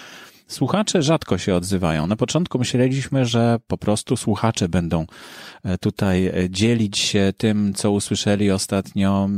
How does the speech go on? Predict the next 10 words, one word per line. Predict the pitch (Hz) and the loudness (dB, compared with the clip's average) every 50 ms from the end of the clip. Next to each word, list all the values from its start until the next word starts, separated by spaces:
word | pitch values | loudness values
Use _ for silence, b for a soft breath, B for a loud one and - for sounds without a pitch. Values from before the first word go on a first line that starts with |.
| 98 - | -2 0
To | - 131 135 127 | 0 2 2 2
się | - 123 110 | 0 0 0
rzadko | 104 107 101 101 - - 92 87 82 | 2 2 0 0 -2 -4 -2 -2 -2
zdarza. | 78 - 78 78 80 - - 95 B B B B B B B - | -2 -2 -4 -4 -4 -6 -10 -12 B B B B B B B -2
Ale | 101 107 117 - | 0 0 0 0
ta | - 117 - | 0 -2 0
akcja | - 143 143 - - - 127 117 | -2 -2 -2 -2 -2 -2 -2 0
poniedziałkowa | - 120 110 110 107 98 110 107 107 - - 131 135 139 139 127 123 | 0 0 0 2 2 2 2 0 0 2 2 0 2 2 2 0 0
przynosi | 120 - - 117 110 110 104 - 113 | -2 -2 -2 0 0 0 0 0 -2
naprawdę | 107 101 - 117 107 107 107 107 104 104 | -2 0 0 0 -2 0 0 2 2 0